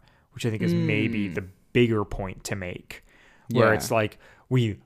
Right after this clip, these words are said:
Speaker 1: later will get into some Strasberg stuff
Speaker 2: Mm-hmm.
Speaker 1: because you and I talked
Speaker 2: Yeah.
Speaker 1: extensively about that, but, like, there's not, and, like, the Washingtons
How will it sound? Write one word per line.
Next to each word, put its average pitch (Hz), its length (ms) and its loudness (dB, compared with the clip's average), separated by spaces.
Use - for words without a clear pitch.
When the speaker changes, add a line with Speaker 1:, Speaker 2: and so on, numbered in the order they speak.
Speaker 1:
later 117 720 6
will 123 220 0
get 113 200 2
into 104 200 -4
some 101 160 -8
Strasberg 95 600 -4
stuff 101 400 -6
Speaker 2:
Mm-hmm. 143 180 -2
Speaker 1:
because 110 300 0
you 107 140 0
and 95 80 2
I 113 300 6
talked 107 220 -2
Speaker 2:
Yeah. - 140 -2
Speaker 1:
extensively 113 800 0
about 90 320 -4
that, 113 360 4
but, 120 200 -2
like, 107 400 -2
there's 117 280 2
not, 113 380 0
and, 139 140 -2
like, 107 220 0
the 113 80 2
Washingtons 113 1000 2